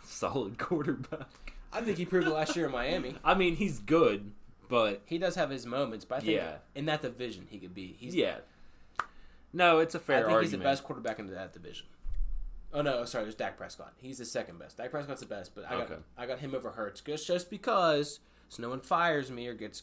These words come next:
Speaker 2: cancels me or gets on me, <laughs> Hurts has not proved anything just yet. He
Speaker 1: True.
Speaker 2: only played, like, six games last season.
Speaker 1: Now, what if they go out and get Deshaun, though? Then what do you do?
Speaker 2: Then I'm taking the Eagles division.
Speaker 1: Okay.
Speaker 2: But f-, as far as I'm concerned, how I, what I last seen is those talks have stalled. The Houston has
Speaker 1: Right.
Speaker 2: stopped answering phone calls 'cause they think,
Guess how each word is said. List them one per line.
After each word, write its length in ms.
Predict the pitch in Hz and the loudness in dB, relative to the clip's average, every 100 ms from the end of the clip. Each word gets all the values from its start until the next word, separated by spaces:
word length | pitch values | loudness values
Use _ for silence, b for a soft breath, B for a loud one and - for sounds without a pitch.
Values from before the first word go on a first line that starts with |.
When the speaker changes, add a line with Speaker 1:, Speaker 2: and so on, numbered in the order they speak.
| - | -10
Speaker 2:
cancels 400 | 175 165 165 117 | -4 -4 -4 -6
me 120 | 117 | -8
or 60 | 107 | -8
gets 200 | 113 160 | -8 -4
on 200 | 156 127 | -4 -4
me, 160 | 113 - - | -8 -12 -16
<laughs> 100 | - | -8
Hurts 320 | 151 165 160 | 0 0 0
has 100 | 127 | -4
not 220 | 135 131 | -4 -4
proved 260 | 143 120 98 | -6 -8 -8
anything 300 | 87 73 78 | -14 -16 -20
just 180 | - - | -20 -20
yet. 100 | - - | -20 -12
He 80 | - | -2
Speaker 1:
True. 120 | 113 | 2
Speaker 2:
only 100 | 98 | 2
played, 300 | - 139 127 | 0 -4 -4
like, 180 | 113 - | -8 -8
six 320 | - 135 - | -8 -8 -10
games 280 | 113 85 - | -12 -14 -14
last 240 | - - | -16 -16
season. 160 | - 113 | -12 0
Speaker 1:
Now, 120 | 110 | 2
what 160 | 117 120 | 4 0
if 120 | - | 0
they 120 | 107 | -4
go 220 | 95 98 | -2 -2
out 140 | 95 87 | -2 -4
and 120 | 87 | -10
get 180 | 85 - | -16 -16
Deshaun, 400 | - 82 87 82 | -14 -12 -12 -16
though? 140 | - - _ _ _ _ _ | -20 -20 _ _ _ _ _
Then 240 | 92 107 95 | -8 -6 -6
what 100 | - | -12
do 60 | |
you 80 | 58 | -16
do? 100 | - - - - - _ - - | -20 -20 -20 -20 -20 _ -20 -12
Speaker 2:
Then 100 | 139 123 | -6 -6
I'm 100 | 110 | -6
taking 220 | 98 82 | -10 -10
the 60 | 104 | -14
Eagles 220 | - - | -14 -18
division. 340 | - - - 90 | -20 -20 -12 -10
Speaker 1:
Okay. 220 | 87 82 - | -10 -14 -6
Speaker 2:
But 260 | 120 107 - | -6 -6 -10
f-, 120 | - - | -18 -16
as 120 | 120 | -8
far 180 | 139 143 | 0 0
as 100 | 135 | 0
I'm 100 | 113 | -6
concerned, 380 | 110 113 101 92 _ - | -8 -8 -8 -12 _ -14
how 220 | 117 117 | -6 -4
I, 80 | 113 | -4
what 240 | 104 113 | -8 -6
I 40 | 117 | -4
last 260 | 117 110 - | -2 -4 -6
seen 140 | 110 | -10
is 120 | 92 | -10
those 220 | 110 101 | -10 -8
talks 320 | - 117 101 - | -6 -4 -4 -6
have 100 | - | -12
stalled. 340 | - - - | -12 -12 -12
The 80 | - | -14
Houston 360 | 113 113 - 98 | -12 -10 -6 -6
has 40 | |
Speaker 1:
Right. 80 | 76 | -6
Speaker 2:
stopped 320 | - 104 101 | -4 -6 -6
answering 300 | 104 - 95 | -10 -10 -12
phone 220 | - 92 | -10 -10
calls 260 | 92 92 - | -8 -10 -10
'cause 80 | 98 | -14
they 80 | 95 | -14
think, 380 | - 104 98 | -10 -10 -10